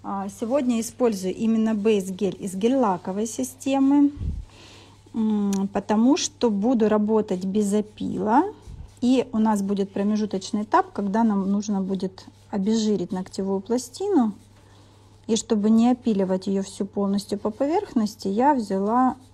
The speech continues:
э, бейс-гель из гель-лаковой системы.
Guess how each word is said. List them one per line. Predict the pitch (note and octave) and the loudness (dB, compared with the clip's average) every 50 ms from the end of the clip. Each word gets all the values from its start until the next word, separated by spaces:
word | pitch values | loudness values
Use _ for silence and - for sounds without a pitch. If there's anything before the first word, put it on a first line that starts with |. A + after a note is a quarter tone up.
| _ - | _ -12
э, | - A3+ G#3 G3+ G3 F#3+ | -8 -6 -4 -4 -4 -4
бейс-гель | F#3+ F#3+ G3+ A3+ A#3+ G#3+ G#3 G3+ G3 B3 C4+ B3 - | -4 -2 0 0 0 0 -2 -2 -2 -2 -2 -2 -4
из | - F#3+ G3 | -8 -6 -4
гель-лаковой | G3 F#3+ G3 G#3 A3 G#3+ - F#3 F3 E3+ | -2 0 0 0 -2 -2 -4 -6 -6 -8
системы. | - - - - - - - - - - - G#3+ G3+ | -8 -12 -14 -16 -14 -14 -12 -12 -10 -10 -10 -12 -12